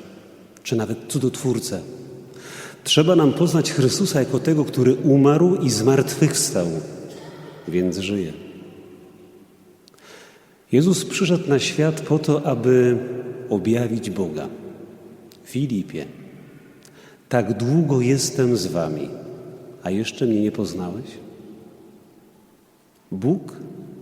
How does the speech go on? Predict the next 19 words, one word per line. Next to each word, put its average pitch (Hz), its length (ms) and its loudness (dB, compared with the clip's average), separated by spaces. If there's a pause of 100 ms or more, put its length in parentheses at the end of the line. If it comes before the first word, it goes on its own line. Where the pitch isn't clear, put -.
(160)
jest 110 280 -2
tajemnicą. 127 500 0 (1300)
Jest 95 220 -6
niewidzialny, 110 720 0 (160)
niedotykalny, 117 840 2 (360)
przekraczający 151 680 2
wszelkie 151 380 0
nasze 135 280 0
pojęcia 123 800 2 (320)
i 107 80 0
wyobrażenia 117 680 2
o 117 100 2
Nim. 87 200 -2 (1300)
Ale 107 160 0
jest 123 220 0
tajemnicą, 127 540 2
którą 120 340 0
chce, - 300 -2
aby 113 340 0